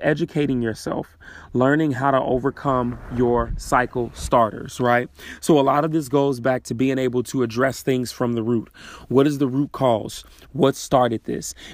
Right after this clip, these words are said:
Being able to be mindful of those things, right? And I'm not saying you gotta relive it, but what I am saying is you have to be able to identify it. And in identifying it,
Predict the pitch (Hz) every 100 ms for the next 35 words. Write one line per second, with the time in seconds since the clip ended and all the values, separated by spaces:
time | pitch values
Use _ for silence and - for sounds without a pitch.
0 | 123 143 175 196 196 - 156 175 127 131
1 | 170 208 156 131 117 110 110 - - -
2 | 110 127 143 139 156 208 185 185 170 151
3 | 143 117 113 131 120 190 165 170 - -
4 | - 147 143 143 139 147 220 - 160 135
5 | 117 139 123 160 - 135 147 147 143 -
6 | 175 151 143 180 - - - - - -
7 | - - 151 180 190 175 139 170 185 151
8 | 127 117 110 110